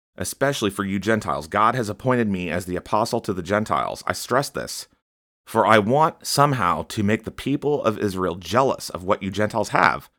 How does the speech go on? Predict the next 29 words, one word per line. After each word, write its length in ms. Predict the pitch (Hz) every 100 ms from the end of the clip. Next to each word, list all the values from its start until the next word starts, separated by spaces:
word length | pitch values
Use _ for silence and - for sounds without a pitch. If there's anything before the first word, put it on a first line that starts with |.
| _ _ _ _
so 200 | - 117
I 100 | 120
might 260 | 117 113
save 580 | - - 143 156 95 90 -
some 280 | - 101 87
of 100 | 73
them. 320 | 50 - - _ _ _ _ _ _ _ _ _
For 120 | -
since 380 | 107 - 156 185
their 320 | - 127 123 117
rejection 580 | 107 101 131 - 92 92
meant 300 | 117 85 -
that 120 | 90
God 240 | 90 98 -
offered 340 | 92 92 92
salvation 600 | - 113 127 98 90 - 87
to 140 | -
the 80 | 85
rest 280 | 85 92 -
of 160 | 101 98
the 80 |
world, 400 | 98 123 82 78 - _ _ _ _ _ _
their 220 | 113 123
acceptance 840 | 135 - 143 143 90 69 - - - _ _
will 80 | 98
be 220 | 104 107
even 220 | 113 104
more 260 | 101 135 180
wonderful. 580 | 101 - - - -